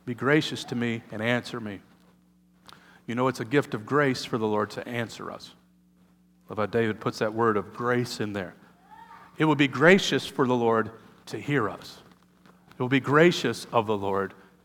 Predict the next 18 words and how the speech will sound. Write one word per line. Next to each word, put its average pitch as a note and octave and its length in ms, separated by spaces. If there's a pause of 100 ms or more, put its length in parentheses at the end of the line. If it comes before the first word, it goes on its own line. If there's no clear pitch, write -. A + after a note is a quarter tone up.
to - 140
answer B2+ 460
us. - 280 (540)
He B2 100
does C3+ 220
not C#3 260
presume D3+ 540
upon A2+ 560
the A2+ 80
grace A#2 400
of G#2 100
the G2 80
Lord G2 360 (500)
as A2+ 140
though B2+ 160
he C#3 120
is B2 140
entitled A#2+ 580